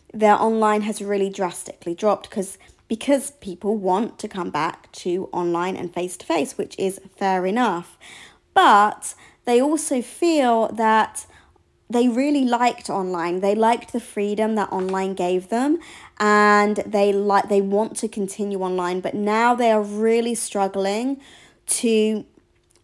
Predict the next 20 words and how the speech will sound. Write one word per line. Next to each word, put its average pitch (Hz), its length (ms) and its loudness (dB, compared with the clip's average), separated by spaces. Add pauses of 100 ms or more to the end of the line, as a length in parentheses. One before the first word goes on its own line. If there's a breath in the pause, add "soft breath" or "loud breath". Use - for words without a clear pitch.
(180)
get 190 320 2
clients 254 560 -2
online. 170 540 -2
And, 214 420 0 (420 loud breath)
and 233 140 4
it - 80 -2
almost 277 420 2
makes 233 420 -4
them 208 260 -6
feel 294 320 2
like, 185 340 4
and 202 100 -4
again, 196 320 -2
you 196 120 -4
might 196 200 -2
relate 208 380 -2
to 202 140 -10
this, 175 400 -6 (340 soft breath)
almost 285 380 2
makes 240 340 -2